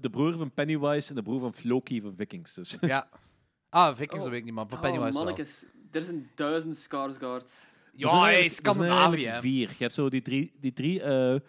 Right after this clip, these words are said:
Speaker 1: Alexander, eh, die, eh,
Speaker 2: De drie
Speaker 1: Pennywise
Speaker 2: Alexanders en dan
Speaker 1: Floki.
Speaker 2: nog die andere.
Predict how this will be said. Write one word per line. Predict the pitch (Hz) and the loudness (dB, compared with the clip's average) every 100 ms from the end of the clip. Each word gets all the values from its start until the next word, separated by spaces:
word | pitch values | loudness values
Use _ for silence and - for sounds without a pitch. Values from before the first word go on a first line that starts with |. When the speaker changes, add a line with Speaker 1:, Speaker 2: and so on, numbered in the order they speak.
| _ _ _ _ _ _ _ | _ _ _ _ _ _ _
Speaker 1:
Alexander, | 123 113 - 135 147 147 127 123 113 | -4 -2 0 0 2 0 0 0 2
eh, | 110 | 2
die, | 110 104 | 2 2
eh, | 101 | 2
Speaker 2:
De | 101 _ | -2 _
drie | _ 156 | _ -4
Speaker 1:
Pennywise | 233 254 | 2 4
Speaker 2:
Alexanders | 233 - - 240 - - - | 4 4 4 4 2 -2 -2
en | |
dan | 180 | 2
Speaker 1:
Floki. | 175 180 | 2 0
Speaker 2:
nog | 170 | -4
die | 135 | -4
andere. | 117 117 | -4 -6